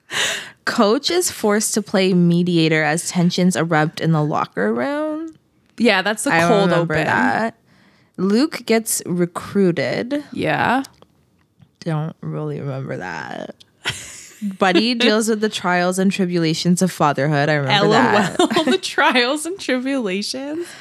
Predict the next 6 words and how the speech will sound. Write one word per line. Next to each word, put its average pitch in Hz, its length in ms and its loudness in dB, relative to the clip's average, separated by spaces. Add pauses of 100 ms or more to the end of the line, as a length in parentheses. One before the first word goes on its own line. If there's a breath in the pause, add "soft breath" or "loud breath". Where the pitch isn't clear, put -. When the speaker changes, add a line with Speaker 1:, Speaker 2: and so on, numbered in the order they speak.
(180 loud breath)
Speaker 1:
Tammy 233 480 2
deals 202 380 2
with 190 180 0
a 165 280 0
troubled 165 500 0
student, 196 1080 -4